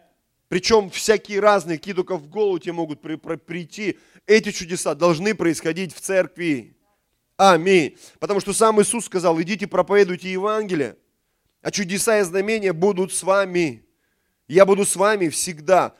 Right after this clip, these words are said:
Бог за то, чтобы чудеса и знамения были в нашей жизни. Аллилуйя.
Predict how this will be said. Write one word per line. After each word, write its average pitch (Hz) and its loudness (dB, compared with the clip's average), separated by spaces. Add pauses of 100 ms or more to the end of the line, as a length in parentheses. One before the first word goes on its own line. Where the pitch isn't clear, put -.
(120)
Бог 170 6
за 175 -2
то, 240 6
чтобы 175 -4
чудеса 156 -6
и 147 -4
знамения 135 -10
были 110 -14
в 107 -18
нашей 104 -20
жизни. 92 -20 (600)
Аллилуйя. 117 -10